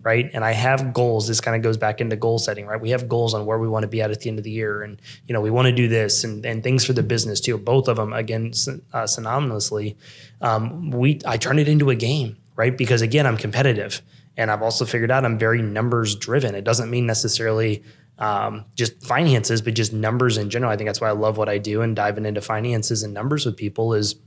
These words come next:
that's just the way that I think, right? And so I figured out for me, if I can make it a game, like, it makes it fun, but it also helps us make more progress than we would if I just didn't really make it a competitive thing, right?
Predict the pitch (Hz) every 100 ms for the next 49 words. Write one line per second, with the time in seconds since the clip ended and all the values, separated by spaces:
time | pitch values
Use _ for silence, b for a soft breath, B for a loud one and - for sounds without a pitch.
0 | _ - - - - - - 131 120 120
1 | - - - _ 117 110 113 117 113 110
2 | 147 123 110 117 131 113 113 123 123 117
3 | - 120 147 117 123 120 107 131 - 113
4 | - 107 147 147 110 120 b b b b
5 | b _ _ - 120 120 - 131 120 135
6 | 131 127 - 131 160 127 117 110 123 -
7 | 110 113 110 120 - 113 113 113 113 107
8 | - 175 143 107 - 117 113 107 110 131
9 | 123 110 110 110 110 - - - - _
10 | _ _ - 113 110 117 120 117 117 110
11 | 113 113 120 120 - 107 110 110 113 120
12 | - 101 151 - - 113 147